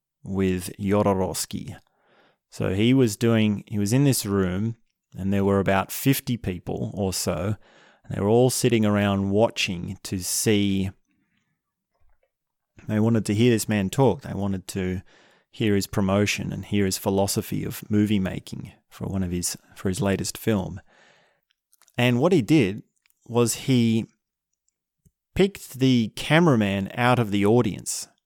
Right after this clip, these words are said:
So the f-, interview was being filmed, and the first person he picked on was the man behind the film, and he said, "Come up here and stand on this stage." And with this man, he did a family constellation.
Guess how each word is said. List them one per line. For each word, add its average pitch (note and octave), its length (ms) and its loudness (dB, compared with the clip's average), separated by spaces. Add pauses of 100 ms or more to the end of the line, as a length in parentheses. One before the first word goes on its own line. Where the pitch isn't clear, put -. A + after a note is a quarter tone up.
So G#2 100 -4
the A2 100 2
f-, - 120 -4 (540)
interview D#3 380 4
was A2 140 2
being A2 220 0
filmed, A2 600 0 (400)
and A2+ 260 -2
the A2 120 0
first E3+ 380 2
person C3+ 300 0
he G#2+ 80 -2
picked C3+ 260 -2
on G#2+ 120 0
was G2+ 160 -4
the G#2+ 80 -2
man B2 480 4
behind B2+ 600 2
the - 160 -10
film, A#2 520 -2
and G2+ 100 -8
he G2+ 80 -4
said, - 320 -2
"Come F3 240 0
up D#3 200 2
here A#2 420 -4 (880)
and G2+ 180 -4
stand C3 380 2
on A#2 140 4
this G#2 180 0
stage." F#2+ 580 -2 (320)
And A2 240 -2
with E3+ 220 4
this D3+ 240 0
man, B2 520 -2 (1400)
he G#2 180 -8
did C3 300 0
a A#2 100 2
family A#2 400 2
constellation. G2+ 1000 -4